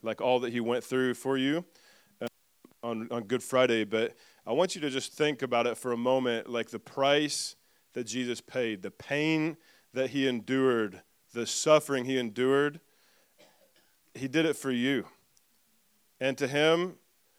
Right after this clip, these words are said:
it wasn't just a, it, it was by no means a, a duty that he was accomplishing. It was personal.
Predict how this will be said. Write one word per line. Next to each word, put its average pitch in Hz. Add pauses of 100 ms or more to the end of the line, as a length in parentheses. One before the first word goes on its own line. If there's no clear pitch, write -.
(140)
it 143
wasn't 165
just 147
a, 117
it, 139
it -
was 147
by 147
no 156
means 151
a, 120 (120)
a 123
duty 131
that 135
he 127
was 127
accomplishing. 151 (880)
It 139
was 139
personal. 104